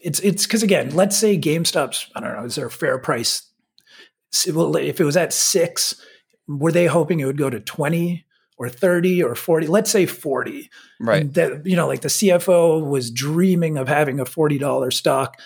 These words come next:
Speaker 1: that fund all their expansion dreams and digital transformation. They'd hire McKinsey and it would be wonderful. It's not, you know, the idea that the stock will quietly settle back to forty, I think, is just impossible.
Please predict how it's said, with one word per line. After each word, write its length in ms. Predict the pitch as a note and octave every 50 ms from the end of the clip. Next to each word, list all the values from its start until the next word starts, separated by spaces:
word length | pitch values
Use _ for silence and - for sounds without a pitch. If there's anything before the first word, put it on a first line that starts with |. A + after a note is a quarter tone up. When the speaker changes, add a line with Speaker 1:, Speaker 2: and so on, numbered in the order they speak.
| - _ _ _ _
Speaker 1:
that 220 | - C#3 C3+ B2+ B2
fund 500 | - - - D3+ D3 D3+ D3 D3 C#3+ F3
all 240 | - C3+ D3 C#3+
their 160 | C#3+ D3 C#3 C3+
expansion 640 | B2+ - - - D3 C3+ C3+ C#3 C3+ - C#3+ B2+
dreams 640 | B2 B2 C3 C#3 D3 D3 D3 C#3+ C#3+ C#3+ C#3+ C#3 B2+
and 160 | A#2+ A#2 A2+
digital 340 | C#3+ C#3 C#3 D3+ D3+ C#3 C3+
transformation. 640 | - - D3 C#3 C3 - - C#3 C#3 C#3+ C3+ - A2+
They'd 140 | A#2 A2+
hire 260 | - - C3+ C3+ B2 A#2
McKinsey 800 | A#2 A2+ - - - A3+ G#3+ G3 G3 F#3 F3+ G3 G3 F#3+ F#3
and 100 | D3+ B2+
it 20 | C3
would 120 | B2 A#2+
be 100 | B2+ A#2
wonderful. 720 | B2+ D#3 E3+ F#3+ F#3 F3 F3+ E3+ - F#3+ F3+ E3+ F3 F3+ - - - - - - _ _ _ _ _ _ _ _ _ _ _ _ _ _ _
It's 200 | - F#3 F3 -
not, 360 | G#3 A3+ B3 A#3 F3 E3 -
you 80 | F#3 F#3+
know, 80 | F3+ D3
the 180 | C#3+ E3+ D#3
idea 340 | D#3 E3+ D#3+ D#3+ G3 A3 A#3
that 220 | G#3+ A3 - -
the 120 | - D#3 C3+
stock 460 | - - - - D#3 C#3+ D3 C#3 -
will 180 | D#3+ B2 B2 -
quietly 680 | - - - E3 D#3 D3+ D#3+ E3 E3 E3+ F3 E3+ D#3
settle 400 | - - - D#3+ C3+ D#3+ C3+ B2
back 400 | A#2 C3+ C#3+ C3+ C3 - - -
to 100 | - C3
forty, 680 | - - - D#3 C#3 C3 C3 B2 A2+ A2+ A#2 - - _ - - - _ _ _ _ _ _ -
I 80 | C#3
think, 240 | B2+ C3+ C#3 C#3 B2
is 160 | C3 A#2+ A2+
just 320 | - - D3 B2 - - -
impossible. 800 | C#3 A2+ G#2+ - - - - - A2 F#2 - - - - -